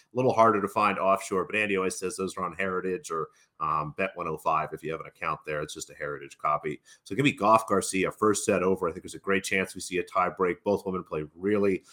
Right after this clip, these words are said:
long sets, especially in the first. And then in a smaller event in Texas, we took some, um, tennis there in Challenger Midland. Going back just one match here, Katie McNally,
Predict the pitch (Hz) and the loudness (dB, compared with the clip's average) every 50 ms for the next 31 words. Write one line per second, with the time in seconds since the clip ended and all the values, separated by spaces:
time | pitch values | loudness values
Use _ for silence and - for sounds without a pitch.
0 | - _ - 95 92 98 95 98 95 90 - - 101 90 87 - - - - - | -20 _ -6 -2 0 2 4 4 2 0 -2 -2 0 0 -2 -2 -6 -10 -6 -4
1 | 95 92 - - 95 87 85 82 80 - - - 98 98 98 92 - - - _ | -4 -4 -2 -2 -4 -4 -2 -4 -6 -6 -4 0 2 2 2 2 0 -4 -12 _
2 | - - _ _ 107 110 120 120 123 120 113 - - 135 143 165 151 120 107 107 | -20 -20 _ _ -2 2 4 6 6 6 6 4 4 4 6 6 8 8 6 4
3 | 95 107 107 104 98 - 95 92 82 - - 107 104 - - 104 98 - 95 90 | 4 4 2 2 2 0 -4 -8 -4 -2 0 -2 0 0 -2 -4 -4 -4 -8 -10
4 | - - 131 127 127 - 104 - - _ _ - 92 85 85 85 82 80 76 - | -6 -4 -4 -4 -4 -6 -10 -12 -12 _ _ -12 -8 -6 -6 -6 -6 -8 -8 -4
5 | - 113 107 101 95 - 101 98 95 92 87 - 117 117 117 110 104 98 98 95 | -2 0 0 0 0 0 -2 -2 -2 -2 -2 -2 0 0 0 0 -2 -4 -4 -2
6 | 92 110 113 113 117 113 107 98 - - - - _ - 147 151 147 131 127 123 | 0 2 2 4 4 2 2 0 -4 -12 -20 -20 _ 0 2 4 4 4 6 6
7 | 123 123 123 - 110 - 107 110 117 113 113 113 110 107 - - 113 110 - - | 4 4 2 -2 -8 -4 -2 0 0 2 2 0 0 0 0 0 0 0 2 2
8 | - 143 139 131 117 113 - - 110 110 113 117 117 113 113 107 | 2 4 4 4 2 0 -2 -2 0 4 6 6 6 6 6 4